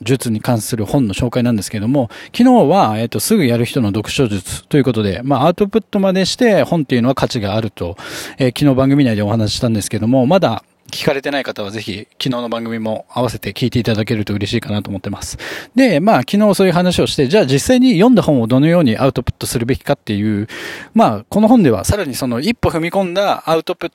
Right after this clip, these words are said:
トするための読書術っていうのが学べる、えーと、一応一冊になっておりますので、まあ、シリーズものというか、まあ、流れで、えーと、今日はこういうテーマにしてみました。で、僕もやっぱ美容師として、えーと、やっぱお客さん呼ぶために集客とか、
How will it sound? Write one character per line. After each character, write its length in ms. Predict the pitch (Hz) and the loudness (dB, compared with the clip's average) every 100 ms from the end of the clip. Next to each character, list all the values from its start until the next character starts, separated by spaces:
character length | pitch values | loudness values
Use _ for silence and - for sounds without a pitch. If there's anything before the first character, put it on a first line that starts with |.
| - | -4
ト 240 | 113 113 | -4 -2
す 100 | - | -4
る 80 | 180 | -2
た 100 | 220 | 0
め 120 | 233 | 2
の 60 | 170 | 2
読 260 | 120 120 | 0 -2
書 140 | - 127 | -2 -2
術 280 | 107 - | -4 -4
っ 40 | 104 | -6
て 180 | - 190 | 0 0
い 0 | |
う 20 | |
の 80 | 226 | 2
が 100 | 208 | 4
学 220 | 135 120 | 2 2
べ 60 | 120 | 0
る、 220 | 113 113 | 2 0
え 40 | |
ー 20 | 110 | 0
と、 100 | 113 | 0
一 140 | 101 | 2
応 80 | 120 | 0
一 60 | |
冊 260 | 104 135 - | 2 -2 -4
に 60 | 104 | -10
な 60 | |
っ 20 | - | -10
て 80 | |
お 40 | 101 | -10
り 80 | 98 | -10
ま 100 | 92 | -12
す 100 | 98 | -10
の 80 | |
で、 180 | 98 110 | -6 -4
ま 120 | 131 | -2
あ、 20 | 143 | -2
シ 160 | - | 0
リ 100 | 160 | 2
ー 40 | 190 | 2
ズ 80 | 190 | 2
も 100 | 196 | 0
の 100 | 185 | 0
と 140 | 180 | -2
い 100 | 170 | -4
う 80 | 151 | -4
か、 220 | 101 80 - - - | -8 -10 -12 -18 -4
ま 80 | 120 | 0
あ、 160 | 143 | 4
流 100 | 143 | 4
れ 140 | 175 175 | 4 2
で、 240 | 120 101 | 2 0
え 60 | 120 | -4
ー 20 | |
と、 100 | 113 - | -6 0
今 120 | 131 | 0
日 20 | |
は 80 | 98 | 0
こ 140 | - | 0
う 40 | 117 | 0
い 60 | |
う 60 | 113 | 2
テ 120 | 135 | 0
ー 20 | |
マ 100 | 110 | -4
に 120 | 95 90 | -8 -8
し 80 | |
て 100 | - | -6
み 100 | 113 | -4
ま 100 | 110 | -4
し 80 | 107 | -6
た。 160 | 107 - - - | -10 -14 -16 -6
で、 140 | - 220 | 2 2
僕 240 | 151 170 | 2 2
も 120 | 247 | 4
や 80 | 254 | 4
っ 20 | 233 | 2
ぱ 100 | 120 | 2
美 120 | 139 | 4
容 120 | 180 | 2
師 100 | - | 2
と 60 | 123 | -4
し 120 | - | -2
て、 200 | 104 90 _ _ _ _ _ _ | -4 -6 _ _ _ _ _ _
え 220 | 135 131 | 0 2
ー 40 | 131 | 2
と、 140 | 135 | 2
や 80 | 135 | 0
っ 20 | |
ぱ 80 | 131 | 2
お 80 | 123 | 2
客 140 | 165 | 2
さ 100 | 160 | 2
ん 60 | 143 | 2
呼 80 | 156 | 4
ぶ 40 | |
た 120 | 190 | 2
め 80 | 190 | 2
に 100 | 120 | 0
集 220 | - 165 | 2 2
客 200 | 117 - | 0 -4
と 80 | - | -6
か、 220 | - - | -8 -10